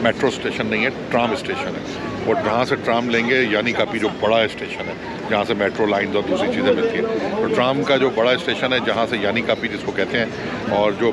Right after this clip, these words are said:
मेट्रो लाइन है एम टू वो यानी कापी से ही स्टार्ट होती है। जो ग्रीन लाइन है एम टू वो यानी कापी से स्टार्ट होती है और that straight बिल्कुल जो है ना बिल्कुल इस तकसीम, अ, स्क्वायर के अंदर जो है वो निकलती आके, जो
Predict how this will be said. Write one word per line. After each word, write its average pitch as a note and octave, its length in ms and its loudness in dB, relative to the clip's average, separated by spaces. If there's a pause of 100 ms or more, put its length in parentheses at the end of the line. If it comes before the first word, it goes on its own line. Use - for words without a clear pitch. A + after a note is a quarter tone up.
मेट्रो G2 260 2
लाइन A#2+ 240 2
है B2 100 2 (100)
एम A2 80 0 (120)
टू A2+ 120 0 (120)
वो G#2+ 200 2
यानी A2 200 2
कापी G#2 260 0
से A#2+ 180 0
ही A2 100 0
स्टार्ट G2+ 280 2
होती C4+ 400 -2
है। C4 400 -4
जो G#3+ 140 -2
ग्रीन B2+ 200 2
लाइन A2+ 220 2
है A#2 100 2 (120)
एम G2+ 180 -2
टू C3 140 0 (380)
वो G#2+ 140 4
यानी G#2+ 180 2
कापी A2+ 240 2
से A#2+ 100 0
स्टार्ट A#2 240 0
होती A#2 180 0
है B2+ 40 4
और A#2+ 80 2
that C#3+ 340 0
straight F3 440 0
बिल्कुल C3+ 360 0
जो A2 120 0
है G#2+ 100 2
ना A2 80 0
बिल्कुल A2 300 0
इस G#2 180 -2 (460)
तकसीम, B2+ 440 0
अ, G#2 280 0
स्क्वायर A2 320 2
के G#2 120 0
अंदर G#2 220 0
जो G2 120 2
है G2+ 100 2
वो G2+ 120 2
निकलती F#2 420 -2
आके, G#2+ 240 0 (600)
जो G#2 80 2